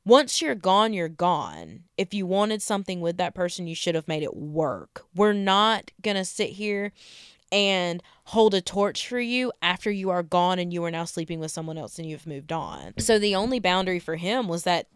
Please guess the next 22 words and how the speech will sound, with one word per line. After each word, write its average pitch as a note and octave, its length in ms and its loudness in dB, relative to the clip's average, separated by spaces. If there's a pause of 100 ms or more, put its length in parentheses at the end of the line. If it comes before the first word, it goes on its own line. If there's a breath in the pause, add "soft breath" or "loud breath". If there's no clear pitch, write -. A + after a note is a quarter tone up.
(120)
the F#3+ 100 -2
guy F#3 220 10
was F3+ 120 4
out F3 200 2
the E3 80 -6
door F#3+ 260 2
and E3+ 140 -6
sleeping F#3+ 320 -6
with C#3 100 -12
somebody B2 320 -8
else. A#2+ 280 -6
That, F3 260 0
that G3 180 2
was E3 140 -6
it. E3+ 320 -2
Like, E3 180 -4
there G3 180 4
are F#3+ 140 2
no E3 160 -4
boundaries. D#3 480 -6
So, A3+ 120 2
like, A3 220 0